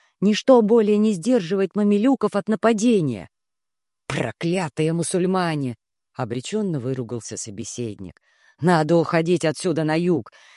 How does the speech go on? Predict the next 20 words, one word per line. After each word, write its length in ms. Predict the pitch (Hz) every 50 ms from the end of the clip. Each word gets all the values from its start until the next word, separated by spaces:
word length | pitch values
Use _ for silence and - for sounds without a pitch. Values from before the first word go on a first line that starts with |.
| _ _ -
Здесь 380 | 135 123 104 120 208 208 208 -
становится 680 | - - 185 185 185 180 175 151 135 139 - - 143
всё 260 | 123 - - 180 175 170
опасней!» 840 | 160 - - 143 143 147 143 147 143 - - - 104 98 85 - - _ _ _ _ _ _ _ _ _ _ _ _ _ _ _ _ _ _ _ -
Кай 180 | - 220 240
повернулся, 840 | 214 - 247 214 240 240 214 139 107 98 82 76 - - - 87 - - _ _ _ _
смерив 420 | - - 151 151 147 139 127 135
взглядом 560 | 131 147 139 135 214 240 254 233 170 139 135 123
двух 300 | 131 156 214 214 - -
переполошенных 760 | 170 165 165 - 143 143 151 160 - - 160 156 156 147
горожан, 560 | 139 139 151 147 147 139 120 98 87 76 65 - _ _ _ _ _ _ _ _ -
дёрнул 420 | 165 175 269 294 262 262 254 247 -
поводья, 560 | - 214 202 170 135 127 117 90 98 120 113
пуская 460 | - - 131 - - 208 220 214 190
коня 320 | - 147 143 151 156 156
шагом 460 | 143 - - 117 110 104 - 110 113 107
через 280 | - 127 123 123 107
нестройные 600 | 127 120 113 - - - 214 226 214 196 190 165
людские 480 | 156 143 120 - - - - 131 127 123
ряды. 400 | 127 127 104 - 101 90 82